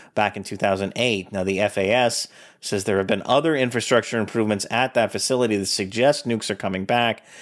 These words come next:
And the U S Air Force's four hundred fifty-ninth Fighter Squadron, which you guessed it is based at Lakenheath,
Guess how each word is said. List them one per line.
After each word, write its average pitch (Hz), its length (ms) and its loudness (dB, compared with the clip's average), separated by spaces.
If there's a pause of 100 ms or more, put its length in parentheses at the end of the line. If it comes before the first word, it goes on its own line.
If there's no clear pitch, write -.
(240)
And 104 140 -2
the 117 80 0
U 131 120 6
S 123 140 4
Air 120 180 2
Force's 107 360 0
four 127 240 0
hundred 113 160 2
fifty-ninth 107 580 0
Fighter 160 400 2
Squadron, 110 520 2
which 101 280 -4
you 92 300 -6
guessed 123 320 2
it 101 80 -2
is 95 140 0
based 117 440 0
at 117 300 2
Lakenheath, 98 560 -2